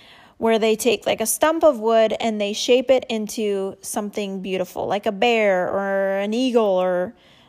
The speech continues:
uh, an owl or something, and how they make it look so easy. But it really isn't easy. It's, they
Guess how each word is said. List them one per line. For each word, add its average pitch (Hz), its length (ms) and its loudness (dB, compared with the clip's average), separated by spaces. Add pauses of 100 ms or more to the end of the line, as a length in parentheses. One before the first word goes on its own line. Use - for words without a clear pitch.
uh, 208 380 4
an - 80 -8
owl 233 380 4
or 185 120 0
something, 180 640 -6 (460)
and 226 580 0 (140)
how 247 220 0
they 294 120 6
make 294 180 -2
it - 100 4
look 254 160 0
so 220 220 0
easy. 226 500 -4 (720)
But 208 100 2
it 226 60 2
really 254 340 6
isn't 240 240 0
easy. 202 420 -4
It's, - 280 -6
they 240 360 2